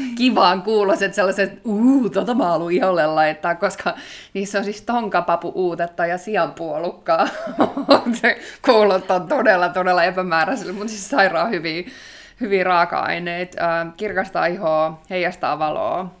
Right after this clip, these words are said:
Speaker 2: todella auttaa sitä ihoa hehkumaan. Ja sit mahtava bonus on siis, et se, että ne su-, suojaa U V-säteilyltä.
Speaker 1: Joo, kyllä. Ähm, sitten, äh, myöskin hehkua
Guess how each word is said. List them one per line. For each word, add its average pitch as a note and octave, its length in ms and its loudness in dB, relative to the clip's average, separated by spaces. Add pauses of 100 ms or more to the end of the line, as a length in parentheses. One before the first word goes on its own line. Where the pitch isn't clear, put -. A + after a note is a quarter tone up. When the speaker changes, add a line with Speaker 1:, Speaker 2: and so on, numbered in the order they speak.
(160)
Speaker 2:
todella E3+ 260 -6
auttaa F#3 360 -6
sitä F3+ 120 -12
ihoa F#3 260 -8
hehkumaan. F#3+ 720 -10
Ja F#3+ 120 -4
sit F#3+ 280 -8
mahtava F#3+ 360 -6
bonus E3+ 360 -6
on F3 120 -14
siis, E3+ 460 -14
et F3 100 -14 (100)
se, E3+ 220 -6
että E3+ 140 -10
ne F3 40 -12
su-, - 320 -12
suojaa F3 320 -6
U F3 120 -6
V-säteilyltä. - 680 -6 (520)
Speaker 1:
Joo, G3+ 280 -2 (460)
kyllä. F3 300 -6 (680)
Ähm, F#3+ 600 0 (180)
sitten, C#4+ 680 -2
äh, A#3 680 0
myöskin G3+ 680 -2 (180)
hehkua F3+ 500 -4